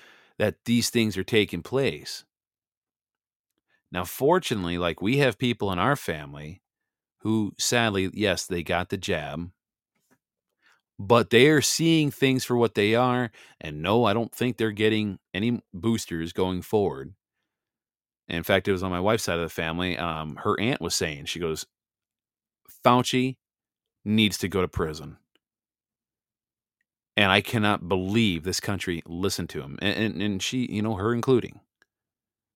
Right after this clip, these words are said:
She's pissed. And rightfully so.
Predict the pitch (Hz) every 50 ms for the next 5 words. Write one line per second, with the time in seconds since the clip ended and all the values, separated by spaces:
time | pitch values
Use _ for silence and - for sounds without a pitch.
0 | _ _ _ _ _ _ _ _ _ _ _ _ _ _ _ - - - - 135
1 | 165 175 147 - - _ _ _ _ _ _ - - 131 123 82 - - - -
2 | - _ _ _ _ _ _ _ _ _ _ _ _ _ _ _ _ _ _ _
3 | _ _ _ _ _ _ _ _ _ _ - 120 117 110 107 107 107 98 - -
4 | 104 104 95 - - 123 110 80 69 -